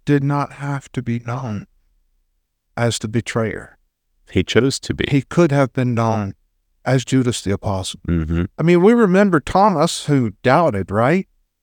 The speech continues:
Speaker 1: Tradition has it that after the resurrection, he went and preached in India and died as a martyr for the gospel in India.
Speaker 2: Mm-hmm.
Speaker 1: We know this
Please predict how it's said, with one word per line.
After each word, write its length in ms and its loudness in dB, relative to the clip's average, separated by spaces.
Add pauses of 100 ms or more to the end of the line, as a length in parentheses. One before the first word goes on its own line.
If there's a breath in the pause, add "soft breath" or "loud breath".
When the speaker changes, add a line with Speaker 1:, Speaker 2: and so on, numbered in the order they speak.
(760)
Speaker 1:
Tradition 560 0
has 320 2
it 240 -2
that 320 2 (840)
after 360 2
the 100 0
resurrection, 720 2
he 180 -2
went 420 0 (120)
and 180 -4
preached 640 -2
in 200 0
India 540 2
and 360 -2 (500 soft breath)
died 400 4
as 180 2
a 60 -2
martyr 460 2
for 160 -6
the 80 -4
gospel 680 -2
in 180 -2
India. 520 0 (100)
Speaker 2:
Mm-hmm. 440 -8 (1900)
Speaker 1:
We 240 2
know 240 4
this 340 2